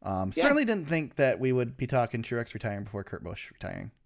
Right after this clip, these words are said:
Speaker 2: Yeah, I, that for sure. After he won that title too.
Speaker 1: Yeah.
Speaker 2: Yep.
Speaker 1: So, um, but I mean, I, you know, at the same time, James, uh, how many drivers, we've talked about it before, how many of these guys stick around one, two, three years too long?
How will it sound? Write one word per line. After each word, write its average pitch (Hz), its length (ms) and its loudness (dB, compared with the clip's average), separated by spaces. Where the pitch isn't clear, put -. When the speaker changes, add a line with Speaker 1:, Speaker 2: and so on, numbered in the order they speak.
Speaker 2:
Yeah, 147 280 0
I, 135 100 2
that 139 200 -2
for 139 80 -8
sure. 151 240 -4
After 139 200 -4
he 131 60 -2
won 135 160 -2
that 120 140 -6
title 139 260 -2
too. 135 240 -4
Speaker 1:
Yeah. 101 220 -4
Speaker 2:
Yep. - 140 -14
Speaker 1:
So, 90 340 -4
um, 101 280 -2
but 143 120 6
I 190 60 6
mean, 202 300 0
I, 85 380 -6
you 135 140 -2
know, 156 260 2
at 139 100 -2
the 143 60 -4
same 156 220 0
time, 147 340 0
James, 139 640 -2
uh, 80 180 -10
how 123 160 -2
many 135 220 -4
drivers, 131 400 0
we've 120 140 -2
talked 113 240 -2
about 123 160 2
it 127 40 -4
before, 127 460 0
how 117 140 -2
many 127 180 2
of 127 60 0
these 127 160 0
guys 117 460 2
stick - 180 -6
around 110 600 -2
one, 110 480 -2
two, 113 480 0
three 110 240 -4
years 113 260 -2
too 120 160 -2
long? 107 440 -2